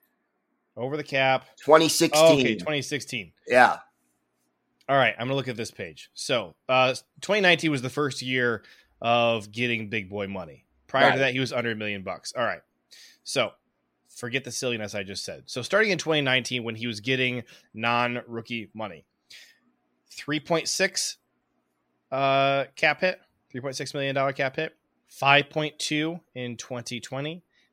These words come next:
Speaker 1: three point eight in twenty twenty-one. Now that jumps up to eight million in twenty twenty-two. He's not under contract for next year. He does have, uh, one point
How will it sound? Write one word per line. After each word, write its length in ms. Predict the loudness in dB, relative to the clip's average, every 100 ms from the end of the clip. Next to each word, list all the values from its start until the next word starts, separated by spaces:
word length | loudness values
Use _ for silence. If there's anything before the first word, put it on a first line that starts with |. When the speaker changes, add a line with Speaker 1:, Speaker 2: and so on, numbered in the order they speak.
| -20
Speaker 1:
three 320 | -10 -6 -4
point 300 | -2 -4 -2
eight 240 | -4 -4 -4
in 80 | -10
twenty 240 | -6 -6
twenty-one. 580 | -6 -8 -8 -6 -8 -8 _ _ -20 _ _
Now 140 | -2
that 100 | -2
jumps 220 | -2 -4 -4
up 120 | -4
to 380 | -6 -6 -6 -10 _
eight 260 | -2 -2 -6 _
million 520 | -10 -6 -4 -4 -6 -12 -8
in 300 | -6 -6 -8 -12
twenty 240 | -12 -12
twenty-two. 640 | -12 -16 -14 -10 -8 -10 -14 _ _ _ _ _ _ _
He's 260 | _ -16 -10
not 280 | -4 -2 -2
under 160 | -6 -4
contract 500 | 0 0 2 0 -2
for 220 | -8 -8
next 380 | -4 -2 -2 -4
year. 260 | -4 -4 -6 -16 -20 -20 _ _
He 240 | -10 -10
does 500 | -8 2 4 4 0
have, 720 | -4 0 4 4 4 4 0 -12 _ _ _ _ _ 0
uh, 560 | 4 6 8 8 6
one 720 | 4 -2 0 2 2 0 -2
point 480 | -6 -10 -4 -2 -2